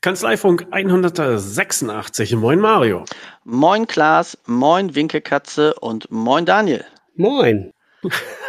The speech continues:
Speaker 2: Ja, so
Speaker 1: <laughs> Das
Speaker 2: sagt
Speaker 1: war
Speaker 2: man
Speaker 1: wieder
Speaker 2: das hier. Nicht moin moin, dann sagt man gleich viel Quatscher, ne?
Speaker 1: Ja.
Speaker 2: Sehr gut, Daniel.
Speaker 1: Genau.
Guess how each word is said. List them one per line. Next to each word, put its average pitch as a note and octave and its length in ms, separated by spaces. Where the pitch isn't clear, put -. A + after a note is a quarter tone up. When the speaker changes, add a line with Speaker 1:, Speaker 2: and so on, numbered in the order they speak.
Speaker 2:
Ja, A#3 140
so C3+ 80
Speaker 1:
<laughs> - 0
Das - 20
Speaker 2:
sagt A2+ 160
Speaker 1:
war A#2+ 120
Speaker 2:
man F3+ 100
Speaker 1:
wieder C#3+ 80
Speaker 2:
das C3 100
hier. A2 200
Nicht E3+ 280
moin G#3 300
moin, A3 320
dann D#3 100
sagt D3+ 180
man D3 140
gleich C#3 180
viel F#3+ 200
Quatscher, A3+ 540
ne? F3+ 260
Speaker 1:
Ja. C3+ 200
Speaker 2:
Sehr D3 260
gut, C3+ 320
Daniel. - 340
Speaker 1:
Genau. G#2+ 300